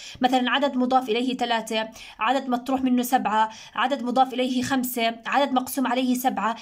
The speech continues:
لفظ، يعني أنا بحكي عبارة. التعبير الجبري بدي أحول هذا التعبير اللفظي لرموز، يعني يكون في عندي تعبير جبري بيحتوي على رمز،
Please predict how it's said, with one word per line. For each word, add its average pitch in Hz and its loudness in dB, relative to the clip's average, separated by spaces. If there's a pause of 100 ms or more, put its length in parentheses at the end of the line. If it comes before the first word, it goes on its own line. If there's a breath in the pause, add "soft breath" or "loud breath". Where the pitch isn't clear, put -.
(140)
لفظ، 247 0
يعني 233 0
أنا 240 -2
بحكي 247 -4
عبارة. 220 0 (300 loud breath)
التعبير 240 -2
الجبري 311 -2
بدي 262 -2
أحول 202 0
هذا 254 0
التعبير 214 -4
اللفظي 311 0 (180 loud breath)
لرموز، 240 2
يعني 247 0
يكون 254 0
في 262 0
عندي 262 2
تعبير 233 0
جبري 269 0
بيحتوي 262 0
على 233 4
رمز، 190 0